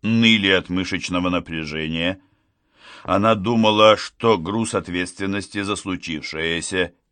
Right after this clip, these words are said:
перестанет давить на неё теперь, когда она узнала, что в этом нет её вины.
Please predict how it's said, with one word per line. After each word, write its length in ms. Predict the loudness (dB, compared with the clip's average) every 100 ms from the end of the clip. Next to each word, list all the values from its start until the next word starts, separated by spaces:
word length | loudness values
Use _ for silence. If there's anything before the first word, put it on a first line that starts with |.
| _ _
перестанет 760 | -2 -2 -2 0 2 2 -2
давить 380 | -4 -4 -4 -6
на 100 | -4
неё 360 | -2 -2 -2 -4
теперь, 720 | -4 -4 -4 -4 -4 -6 -10 _ _ _ _ _
когда 340 | -6 0 4 4
она 200 | 4 2
узнала, 380 | 0 2 2 0
что 200 | -2 -2
в 20 |
этом 340 | -2 -2 -2
нет 260 | 0 -2 -2
её 340 | -4 0 0
вины. 500 | 0 -2 -2 -4 -6